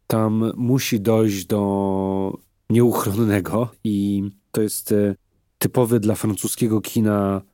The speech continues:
realizm poetycki, czyli fatalizm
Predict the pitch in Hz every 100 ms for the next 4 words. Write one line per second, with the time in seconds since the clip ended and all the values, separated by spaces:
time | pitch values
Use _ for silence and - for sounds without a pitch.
0 | _ _ - 104 117 117 113 107 110 98
1 | 117 107 - 95 - 120 151 - _ _
2 | _ _ _ _ _ - - 107 107 98
3 | _ _ _ - 107 - 127 131 127 131